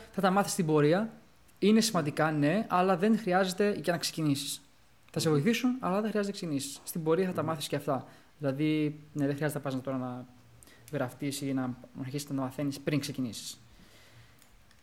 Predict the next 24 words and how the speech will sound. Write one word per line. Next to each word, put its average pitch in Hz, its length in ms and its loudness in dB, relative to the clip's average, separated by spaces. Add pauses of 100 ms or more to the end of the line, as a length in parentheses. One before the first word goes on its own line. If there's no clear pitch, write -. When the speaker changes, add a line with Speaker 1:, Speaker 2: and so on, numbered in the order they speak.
(120)
Speaker 1:
Ε, 160 420 6 (340)
οπότε, 220 240 0
στο 196 120 -2
κλείσουμε 220 260 2
αυτό 160 120 -2
το 147 60 0
θέμα 170 160 0
με 160 80 0
τα 147 60 2
αγγλικά. 170 460 0 (500)
Ένα 208 300 2
άλλο 208 200 4
θέμα 202 280 0
που, 170 520 0
ε, 160 280 6 (260)
στα 170 140 -4
γρήγορα 190 240 6
θα 165 60 0
το 151 100 0
πούμε 165 160 -2
γιατί 170 160 2
το, 160 300 0
το 151 260 0
αναφέραμε, 151 640 2